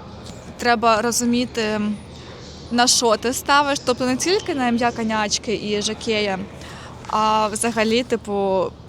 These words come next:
яку саме гонку, який саме рейсинг, бо це зараз,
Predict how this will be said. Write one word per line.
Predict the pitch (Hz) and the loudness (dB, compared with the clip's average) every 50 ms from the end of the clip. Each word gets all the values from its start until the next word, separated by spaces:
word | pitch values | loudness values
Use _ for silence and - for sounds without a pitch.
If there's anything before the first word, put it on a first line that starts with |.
| - - - - - - - | -20 -20 -20 -20 -18 -8 -2
яку | - 240 233 240 277 294 | 0 0 2 2 2 0
саме | - - 294 277 277 | 2 2 2 2 2
гонку, | 262 269 226 220 214 214 208 208 - 202 | 2 2 2 2 2 2 0 0 -4 -4
який | 202 202 - 247 262 | -6 -4 -2 -2 -2
саме | 262 - 285 262 262 262 262 262 254 254 240 - 240 | -2 0 0 0 2 2 4 4 4 2 2 0 0
рейсинг, | 233 240 233 220 214 226 220 - 214 214 | 0 2 2 2 2 2 0 0 -2 -2
бо | 208 190 214 220 | -4 -2 -4 -2
це | - - 240 247 | -2 -2 -2 -2
зараз, | 254 247 240 226 233 220 - - | 0 0 -2 -2 -2 -2 -4 -4